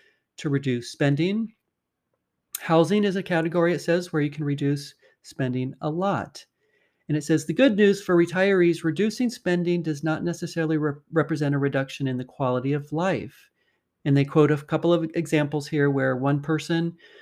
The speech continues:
sold <clears throat> their too big suburban home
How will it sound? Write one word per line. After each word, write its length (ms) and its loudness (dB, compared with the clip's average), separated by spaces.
sold 640 6
<clears throat> 80 -20
their 400 4
too 300 -4
big 360 0
suburban 440 -4
home 380 -4